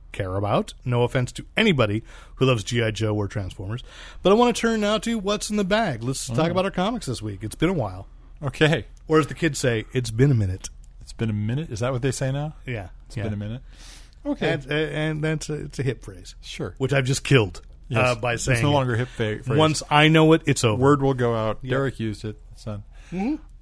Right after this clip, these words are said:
Speaker 2: Uh, I'm gonna start with issue number five of The Defenders. This is the latest incarnation, which is, um, entirely, uh, inspired by the Netflix Defenders show. Um,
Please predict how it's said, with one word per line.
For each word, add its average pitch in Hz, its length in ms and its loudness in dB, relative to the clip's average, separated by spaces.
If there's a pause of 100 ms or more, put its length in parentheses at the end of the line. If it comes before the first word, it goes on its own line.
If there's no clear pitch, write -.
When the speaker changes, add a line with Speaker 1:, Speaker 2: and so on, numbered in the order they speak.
Speaker 2:
Uh, 170 520 4 (640)
I'm 226 100 4
gonna 294 160 4
start 165 460 4 (340)
with 139 540 2
issue 180 240 2
number 135 240 0
five 127 600 0
of 113 360 -4
The 113 80 -6
Defenders. 104 640 -6
This 117 180 -6
is 110 120 -12
the 117 80 -4
latest 120 480 -2
incarnation, 110 840 -4
which 101 280 -8
is, 104 580 -4
um, 104 640 -8
entirely, 117 880 -2 (680)
uh, 104 340 -6
inspired 107 640 -2
by 101 220 -2
the 101 220 -4
Netflix - 800 -8
Defenders 98 460 -8
show. 90 320 -10 (680)
Um, 113 420 0